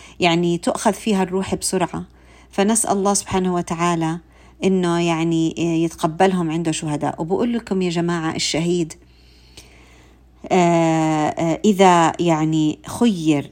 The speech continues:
أن يعود إلى الدنيا، بختار بس يرجع على الدنيا عشان إشي واحد، عشان يرجع يموت نفس الموتة اللي ماتها بنفس الطريقة اللي ماتها. عارفين ليه؟ لأنه هاي الموتة إحنا بالنسبة إلنا شايفينها كتير كبيرة وفاجعة،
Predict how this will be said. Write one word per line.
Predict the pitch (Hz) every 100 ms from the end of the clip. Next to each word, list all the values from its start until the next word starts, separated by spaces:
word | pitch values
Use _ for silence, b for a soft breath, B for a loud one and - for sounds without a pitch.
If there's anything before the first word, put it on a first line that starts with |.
| -
أن | 175
يعود | 170 160 190 180
إلى | - 175 165
الدنيا، | 151 170 170 156 160 180 -
بختار | 185 175 - 220 214
بس | 170 220 - - -
يرجع | 175 202 190 180 170
على | 165
الدنيا | 160 190 185
عشان | 160 180 170
إشي | - -
واحد، | 143 139 - 139 - _ b b b b
عشان | 165 165 180
يرجع | 196 240 175 156
يموت | 160 170 208 220 214
نفس | 196 240 320 - -
الموتة | 208 180 180 220 254 247 247
اللي | 233 226
ماتها | 214 226 233 214
بنفس | 180 185 214 -
الطريقة | 190 - 170 -
اللي | 143 143
ماتها. | 135 127 - 147 -
عارفين | 170 - 196
ليه؟ | 175 170 202 B B B B B B B
لأنه | 170 - 311 320 214
هاي | 185 226 285 269
الموتة | 214 190 190 185 175 -
إحنا | - - 339
بالنسبة | 247 226 233 - 185 -
إلنا | 202 175
شايفينها | 165 165 165 233 220 190 180
كتير | - - 214 220 220
كبيرة | - 160 175 170 160
وفاجعة، | 147 - 190 180 160 143 139